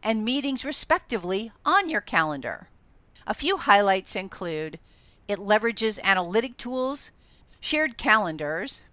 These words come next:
integration of multiple digital calendars, automatic scheduling and invitation of meeting attendees. Number ten, Shift. Multiple accounts streamlining.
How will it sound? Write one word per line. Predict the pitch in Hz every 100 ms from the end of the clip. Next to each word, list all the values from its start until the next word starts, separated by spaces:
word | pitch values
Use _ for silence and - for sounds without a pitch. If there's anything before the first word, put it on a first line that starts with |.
| _ _ _ -
integration | 285 - 220 226 220 220
of | 208
multiple | 185 202 294 277 220 185
digital | 175 165 170 151
calendars, | 147 135 139 143 151 190 233 - - _ _ _ _ -
automatic | 294 240 226 220
scheduling | - - 214 220 175 156 160 196
and | 185
invitation | 196 180 185 226 208 - 180
of | 170
meeting | 247 240 190
attendees. | - 156 147 139 113 - - - _ _ _ _ _ _ _ _ _ -
Number | 262 254 269
ten, | - 180 101 - - _ -
Shift. | - - 202 - - - - _ _ - - -
Multiple | 208 226 254 269 294 311
accounts | 311 233 180 190 214 - -
streamlining. | - - 403 359 185 143 98 -